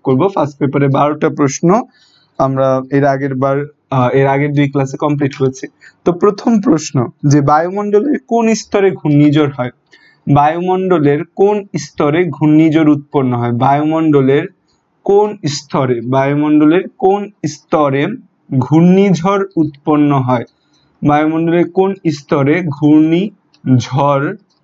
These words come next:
উৎপন্ন হয়? So এখন এটা জানার আগে আমাদের জানতে হবে যে বায়ুমণ্ডলে কয়টা স্তর রয়েছে।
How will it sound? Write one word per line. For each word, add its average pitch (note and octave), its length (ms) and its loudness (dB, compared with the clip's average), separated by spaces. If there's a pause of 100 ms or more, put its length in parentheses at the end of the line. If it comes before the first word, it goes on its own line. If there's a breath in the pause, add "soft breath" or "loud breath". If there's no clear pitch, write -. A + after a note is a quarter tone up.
(240)
উৎপন্ন F#3 540 0
হয়? A#2+ 220 -4 (580 soft breath)
So G3 60 2
এখন G3 380 -2
এটা F#3+ 200 2
জানার F3 360 0
আগে G3+ 160 -2
আমাদের F#3+ 340 2
জানতে D3+ 380 0
হবে F#3 360 0
যে C#3+ 120 2
বায়ুমণ্ডলে D#3+ 760 0
কয়টা G3 360 0
স্তর D3 440 -2
রয়েছে। B2+ 420 -2